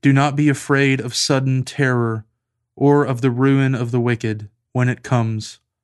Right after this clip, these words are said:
for the Lord will be your confidence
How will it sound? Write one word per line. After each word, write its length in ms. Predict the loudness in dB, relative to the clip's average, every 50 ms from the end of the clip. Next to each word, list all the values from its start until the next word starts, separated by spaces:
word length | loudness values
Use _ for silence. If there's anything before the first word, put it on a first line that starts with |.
| _ _ _ _ _ _ _
for 140 | _ 2 2
the 80 | 4 4
Lord 400 | 4 4 4 4 4 2 2 2
will 140 | 0 -2
be 220 | 0 0 0 0 2
your 200 | 2 2 0 -2
confidence 880 | -2 -2 0 0 0 -2 -4 -6 -6 -4 -6 -6 -10 -14 -16 -18 -20